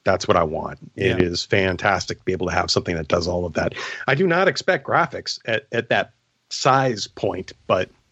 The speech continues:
Speaker 1: in terms of just having the, the power to do all the work I need to do, in some cases, well, I have a brand new workstation now, but prior to that, my notebook was often outperforming my workstation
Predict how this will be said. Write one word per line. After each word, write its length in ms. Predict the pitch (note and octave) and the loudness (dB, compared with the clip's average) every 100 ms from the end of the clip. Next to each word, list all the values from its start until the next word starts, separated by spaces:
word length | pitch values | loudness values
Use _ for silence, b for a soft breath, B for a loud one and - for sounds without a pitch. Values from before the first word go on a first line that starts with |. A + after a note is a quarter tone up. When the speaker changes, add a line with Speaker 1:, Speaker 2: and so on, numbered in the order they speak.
| _ _ _ _ - | _ _ _ _ 0
Speaker 1:
in 140 | B2+ A2 | 0 4
terms 260 | B2 A#2 | 2 2
of 80 | A2 | 0
just 200 | A2 - | 0 2
having 340 | B2 A2+ G#2 | 4 4 2
the, 180 | G2 F2+ - | -2 -6 -6
the 80 | |
power 300 | F#2 A2 A2 | 0 2 4
to 60 | G2+ | 2
do 180 | F#2+ G2+ | -4 -2
all 220 | G2 A2+ | 2 2
the 80 | G#2 | 2
work 260 | F#2+ G2+ | 2 2
I 60 | F#2 | 2
need 180 | F#2+ F#2+ | -2 -4
to 60 | |
do, 360 | E2 F#2 G2 G2 B B B B B - | -4 -2 -2 -4 B B B B B -2
in 280 | A#2 B2 A#2+ | 2 4 4
some 360 | - C3+ C#3 | 4 4 4
cases, 360 | B2+ G#2 F#2+ G2 | 4 2 2 0
well, 220 | D3 C#3 | 2 4
I 80 | C#3+ | 4
have 120 | C#3+ | 2
a 40 | A#2 | 2
brand 240 | C3 B2 | 0 2
new 140 | A#2+ | 0
workstation 560 | G2+ G2+ G2 G2 F#2 F#2 | 0 0 0 -6 -6 -8
now, 280 | F2+ F2+ F2+ | -6 -4 -2
but 380 | F2+ G2+ F#2 b b _ _ | 4 4 4 b b _ _
prior 300 | - A3 G#3+ | 2 4 6
to 60 | C#3 | 4
that, 360 | G2+ F#2+ F#2 - | 2 -2 -2 -6
my 180 | - D3 | 0 2
notebook 400 | C#3 F3+ G3 G#2+ F#2 | 4 4 4 0 0
was 160 | G#2+ | -2
often 360 | - B2 A#2 A2 | 2 2 2 0
outperforming 600 | G2+ G2+ G2 G#2 G2+ G#2 | 0 0 -2 2 2 2
my 120 | F2 | 2
workstation 680 | E2+ F2+ - F#2 F2 - F2 | 0 0 0 2 0 0 -4